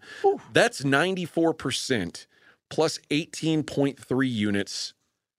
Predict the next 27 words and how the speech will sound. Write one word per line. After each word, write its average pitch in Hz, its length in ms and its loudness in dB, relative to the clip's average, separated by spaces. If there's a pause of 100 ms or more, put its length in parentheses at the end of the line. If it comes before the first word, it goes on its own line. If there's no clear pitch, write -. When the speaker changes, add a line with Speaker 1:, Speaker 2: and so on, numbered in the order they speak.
(160)
Speaker 2:
That's - 160 -8
pretty 123 240 -2
good. 85 380 -6 (340)
Speaker 1:
And 127 80 -4
that's 139 100 -4
not 180 120 4
a - 20 4
seventeen 151 340 -2
and 135 80 0
two 123 300 -2
run. 101 420 0 (120)
Speaker 2:
That's 127 140 0
like, 151 120 2
Speaker 1:
seventeen 143 360 2
and 151 100 2
two 147 160 4
Speaker 2:
overall. 107 280 2 (320)
Speaker 1:
every 143 320 4
game 123 320 4
so 120 140 -2
far 110 160 0
this 98 140 -2
season. 87 200 -6
Speaker 2:
Yeah, 123 240 2 (240)
that's, - 300 -2
it, 113 220 -6 (100)
it, 110 100 -6